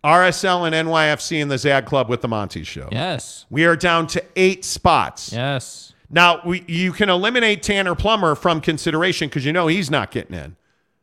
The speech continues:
Speaker 2: <laughs> Yeah.
Speaker 1: You get V I P parking, V I P entry, pregame experience on the field, gourmet catered, all-you-can-eat dinner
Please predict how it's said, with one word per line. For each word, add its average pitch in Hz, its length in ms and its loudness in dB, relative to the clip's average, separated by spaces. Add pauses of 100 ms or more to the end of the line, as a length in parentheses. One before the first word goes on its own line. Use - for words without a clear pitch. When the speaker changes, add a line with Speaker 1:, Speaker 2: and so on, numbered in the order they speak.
Speaker 2:
<laughs> - 80 -4 (2500)
Yeah. 339 280 -6 (800)
Speaker 1:
You 139 120 -6
get 139 180 -4
V 156 160 2
I 190 100 6
P 208 200 -2
parking, 127 520 0 (140)
V 135 220 0
I 156 100 2
P 147 260 0
entry, 104 460 -4 (400)
pregame 202 360 2
experience 190 580 -2
on 170 120 0
the 147 80 -2
field, 113 380 -4 (280)
gourmet 196 520 4
catered, 175 520 0
all-you-can-eat 180 1040 0
dinner 107 480 0